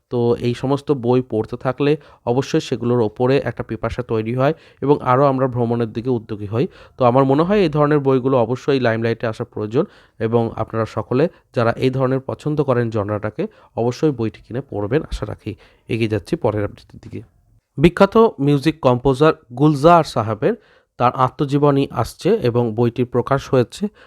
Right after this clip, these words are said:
বইটির নাম হচ্ছে গুলজার সাহাব হাজার রহে মুরকে দেখে।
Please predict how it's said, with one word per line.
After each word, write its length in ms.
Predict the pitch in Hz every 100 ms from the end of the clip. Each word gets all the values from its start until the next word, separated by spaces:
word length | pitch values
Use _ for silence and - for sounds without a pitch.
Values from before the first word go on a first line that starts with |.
| _ -
বইটির 320 | 131 127 117
নাম 260 | 117 120 131
হচ্ছে 300 | 143 - 156
গুলজার 500 | 120 135 131 139 139
সাহাব 420 | 131 110 110 151 - _ _ _
হাজার 540 | 120 120 139 147 131
রহে 260 | 120 131 180
মুরকে 520 | 175 120 123 - 117
দেখে। 420 | 104 110 - 196